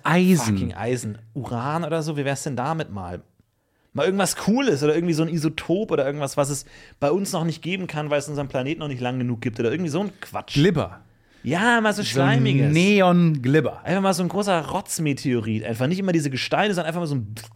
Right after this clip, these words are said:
Speaker 2: einfach mal so ein Zack, so ein Ding einfach dahin gelegt.
Speaker 1: Ja, ja. Aber nein, Eisen.
Speaker 2: Eisen?
Speaker 1: Hier habt ihr mehr Eisen.
Speaker 2: Ja, mein Gott.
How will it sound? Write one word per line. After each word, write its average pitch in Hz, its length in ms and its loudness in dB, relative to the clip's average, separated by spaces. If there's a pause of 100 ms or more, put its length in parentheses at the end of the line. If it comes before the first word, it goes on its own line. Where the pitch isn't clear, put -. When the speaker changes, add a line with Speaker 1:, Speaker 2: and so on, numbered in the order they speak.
(200)
Speaker 2:
einfach 147 160 -6
mal 139 120 -4
so 135 100 -4
ein 120 100 -6 (260)
Zack, - 280 -6 (200)
so 143 140 -6
ein 139 140 -10
Ding 233 200 -4
einfach 104 220 -4
dahin 98 220 -4
gelegt. 98 180 -2
Speaker 1:
Ja, 131 60 2
ja. 113 280 0 (680)
Aber 135 120 2
nein, 120 320 2
Eisen. 104 460 0 (200)
Speaker 2:
Eisen? 110 460 -2
Speaker 1:
Hier 139 80 8
habt 131 100 2
ihr 117 80 -2
mehr 120 140 4
Eisen. 107 400 0
Speaker 2:
Ja, 120 240 4
mein 131 300 2
Gott. 120 340 -2